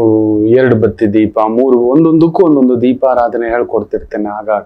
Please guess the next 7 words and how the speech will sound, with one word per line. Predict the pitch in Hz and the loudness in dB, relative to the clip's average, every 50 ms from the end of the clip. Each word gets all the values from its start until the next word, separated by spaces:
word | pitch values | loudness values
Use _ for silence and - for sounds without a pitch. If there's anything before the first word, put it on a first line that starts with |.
| - - - _ _ _ _ _ _ _ _ _ _ _ _ _ _ _ _ _ _ _ _ _ _ _ _ - - - _ _ - | -10 -20 -20 _ _ _ _ _ _ _ _ _ _ _ _ _ _ _ _ _ _ _ _ _ _ _ _ -20 -20 -20 _ _ -2
ನೆನ್ನೆ | 120 117 120 131 139 156 175 185 196 208 220 220 | 0 0 2 2 2 2 2 2 2 2 2 2
ನಾಳೆಗಳನ್ನ | 202 175 160 151 151 139 131 135 123 123 127 127 127 143 156 143 | 2 2 2 2 2 2 2 2 2 2 2 2 2 0 0 0
ಆದಷ್ಟು | 131 127 139 139 151 147 139 - - - _ _ 190 185 | 0 -2 -2 0 0 0 -2 -4 -8 -12 _ _ 2 2
ಬಿಡ್ಲಿಕ್ಕೆ | 160 156 143 135 143 139 131 139 - 131 - - - - - _ | 4 4 4 4 2 2 0 0 -2 -2 -2 -2 -6 -10 -12 _
ಪ್ರಯತ್ನ | - 120 117 117 113 - _ 123 117 | -4 -2 -2 -2 -4 -8 _ -10 -8
ಮಾಡಿ. | 117 113 113 120 | -6 -4 -4 -4
ಯಾಕಂದ್ರೆ | - - 160 170 185 185 165 135 139 147 - - | -4 -2 -2 -2 0 2 2 2 2 0 -2 -6